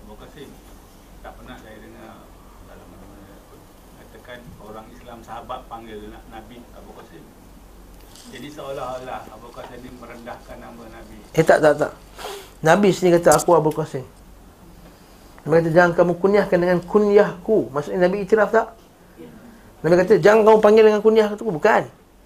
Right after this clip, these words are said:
Speaker 2: Nabi kata, "Kunyahku." Maksudnya Nabi iktiraf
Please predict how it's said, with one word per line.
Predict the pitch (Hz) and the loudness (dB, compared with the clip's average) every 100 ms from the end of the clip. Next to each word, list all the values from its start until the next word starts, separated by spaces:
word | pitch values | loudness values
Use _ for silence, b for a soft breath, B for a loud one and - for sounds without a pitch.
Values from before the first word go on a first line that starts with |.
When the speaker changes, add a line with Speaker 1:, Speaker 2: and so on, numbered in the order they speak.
| _ _ b b b _ 135 | _ _ b b b _ -6
Speaker 2:
Nabi | 160 | -6
kata, | 214 190 - _ _ _ _ - - | -4 -8 -10 _ _ _ _ -20 -8
"Kunyahku." | 170 170 185 175 - - 208 135 - | -2 2 2 2 -4 0 0 0 -8
Maksudnya | 143 180 170 | -12 -4 -2
Nabi | 180 226 | -2 -4
iktiraf | 175 214 208 | 0 4 4